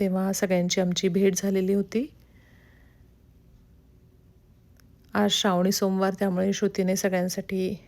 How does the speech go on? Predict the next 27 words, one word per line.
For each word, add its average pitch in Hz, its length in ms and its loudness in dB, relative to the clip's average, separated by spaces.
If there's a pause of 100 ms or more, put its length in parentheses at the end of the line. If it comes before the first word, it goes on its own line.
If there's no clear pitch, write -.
(120)
फराळाचं 190 720 0 (160)
केलं. 202 280 0 (1400)
मागच्या 196 600 0 (100)
अंगणामध्ये 190 640 2
एक - 400 -2 (240)
मधमाशांचं 190 640 2
पोळं 196 320 4
झालेलं 202 400 2
होतं, 208 320 0 (400)
ते 214 60 4
काढण्यासाठी 190 1080 -2 (400)
एका 202 200 0
माणसाला 185 460 4
बोलवलं 180 360 2
होतं. 196 380 0
तो 226 40 2
सकाळीच 185 540 0
आला 190 240 0 (920)
आणि 185 240 2
त्याने 190 160 2
आम्हाला 185 320 2
दारं 185 360 4
खिडक्या 196 360 0
आधी 190 380 -2 (120)
बंद 185 240 2
करायला 196 380 0
सांगितल्या. 196 540 -4